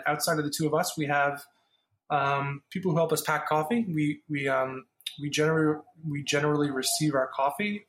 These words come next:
on either Saturday or Monday, and we pack it all up overnight to get it back in the mail on Tuesday. Um, so we usually have, um, some college kids come in to help us with that. That's only one or two days a week. And then we also have a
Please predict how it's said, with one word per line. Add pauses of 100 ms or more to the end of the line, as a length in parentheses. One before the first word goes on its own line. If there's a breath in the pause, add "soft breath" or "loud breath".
(140)
on
either
Saturday
or
Monday,
and
we
pack
it
all
up
overnight
to
get
it
back
in
the
mail
on
Tuesday. (640 loud breath)
Um,
so
we
usually
have, (800 loud breath)
um,
some
college
kids
come
in
to
help
us
with
that. (640)
That's
only (400)
one
or
two
days
a
week. (1400 loud breath)
And
then
we
also
have
a